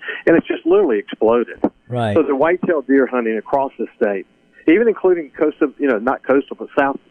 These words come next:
Speaker 1: South Mississippi, uh, you may not have as big a deer here in South Mississippi because of the nutrition as, uh, Bronson Strickland, who is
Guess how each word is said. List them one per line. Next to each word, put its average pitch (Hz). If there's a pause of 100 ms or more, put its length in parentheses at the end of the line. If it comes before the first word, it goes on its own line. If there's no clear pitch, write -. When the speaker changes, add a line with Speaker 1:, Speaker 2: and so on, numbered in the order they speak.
(160)
Speaker 1:
South 139
Mississippi, 104 (680)
uh, 123
you 131
may 165
not 151
have 151 (200)
as 131 (500)
big 185
a 220
deer 202
here 190
in 160 (180)
South 175
Mississippi 160
because 135
of 131
the 131
nutrition 143 (500)
as, 127
uh, 120
Bronson 127
Strickland, 131
who 117
is 101